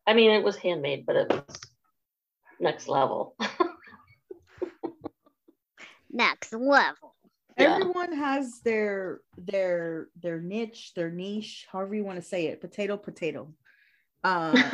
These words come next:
Speaker 1: <laughs>
Speaker 3: you know what I'm trying to say. But you should just, you know, go for it, and you just never know, because it's, even if you don't make money, then at the very least, you've had conversations with people who stop by your spot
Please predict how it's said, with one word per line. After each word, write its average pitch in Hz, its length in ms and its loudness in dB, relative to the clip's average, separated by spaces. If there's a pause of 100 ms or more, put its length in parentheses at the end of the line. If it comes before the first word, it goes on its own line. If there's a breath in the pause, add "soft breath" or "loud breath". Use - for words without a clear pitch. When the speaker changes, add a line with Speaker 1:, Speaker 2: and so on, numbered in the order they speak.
Speaker 1:
<laughs> - 160 -20
Speaker 3:
you 202 100 -4
know 190 60 -2
what 185 60 -4
I'm 175 60 -8
trying 165 160 -6
to 156 80 -12
say. 131 300 -8 (180)
But 165 460 0 (840)
you 220 220 0
should 233 220 -4
just, 208 520 2 (320)
you 208 220 -4
know, 160 200 -4
go 165 220 -2
for 165 220 -4
it, 156 140 -2
and 165 180 -6
you 175 60 -8
just 170 200 -10
never 156 180 -4
know, 151 220 -6
because 170 300 -6
it's, - 280 -12
even 254 260 0
if 233 280 -4
you 196 560 -4 (640 soft breath)
don't 202 320 2
make 196 260 -4
money, 185 440 -6
then 180 440 0
at - 220 -4
the 180 80 -4
very 185 300 0
least, 175 320 -6
you've 175 120 -6
had 180 180 -4
conversations 160 680 -6
with 156 140 -6
people 160 260 -6
who 165 120 -8
stop 156 340 -6
by 151 180 -4
your 151 240 -6
spot 143 460 -8